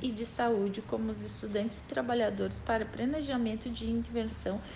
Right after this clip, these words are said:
para implantação e monitoramento do plano de retorno de boas práticas de biossegurança.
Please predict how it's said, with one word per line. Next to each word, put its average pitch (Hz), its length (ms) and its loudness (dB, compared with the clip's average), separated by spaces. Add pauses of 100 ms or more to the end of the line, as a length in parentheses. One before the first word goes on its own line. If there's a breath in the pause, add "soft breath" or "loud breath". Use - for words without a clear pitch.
(200 loud breath)
para 226 180 8
implantação 269 760 2
e 277 60 0
monitoramento 254 1200 2
do 233 160 0
plano 214 420 0
de 220 100 -4
retorno 214 600 0
de 220 120 -6
boas 208 380 0
práticas 202 540 -2
de 233 120 -2
biossegurança. 220 1040 -2